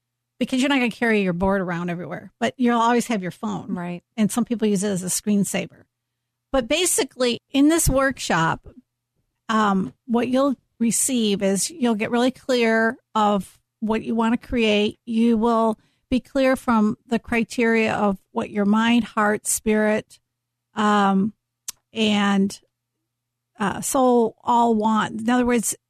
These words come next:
Speaker 1: every, every part of you needs to, uh, be in agreement with this. So you're gonna get very clear. You're gonna know the pictures that you're gonna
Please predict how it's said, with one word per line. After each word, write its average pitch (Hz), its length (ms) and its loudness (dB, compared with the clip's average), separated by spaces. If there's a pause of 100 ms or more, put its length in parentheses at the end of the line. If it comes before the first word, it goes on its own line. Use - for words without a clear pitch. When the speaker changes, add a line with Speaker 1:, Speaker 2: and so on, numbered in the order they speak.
(120)
Speaker 1:
every, 285 340 2 (240)
every 269 300 0
part 254 400 0
of 208 120 0
you 196 220 0
needs 208 500 2
to, 202 480 0 (200)
uh, 240 120 -2
be 226 180 -2
in 208 100 0
agreement 185 460 -2
with - 140 -16
this. - 320 -8 (320)
So 269 100 0
you're 269 160 4
gonna 269 180 2
get 233 180 -4
very 247 220 0
clear. 220 380 0
You're 220 200 -2
gonna 220 160 0
know 214 160 2
the 226 120 -4
pictures - 460 -4
that 269 120 -8
you're 247 140 -4
gonna 247 320 2